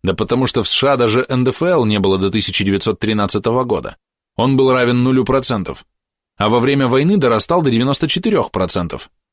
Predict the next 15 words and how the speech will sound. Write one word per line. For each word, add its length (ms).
а 120
потом 380
падал 300
до 100
пятнадцати 500
процентов. 600
Это 200
мощнейший 680
удар 240
по 120
фондовому 540
рынку. 380
Зачем 420
туда 240
вкладываться, 640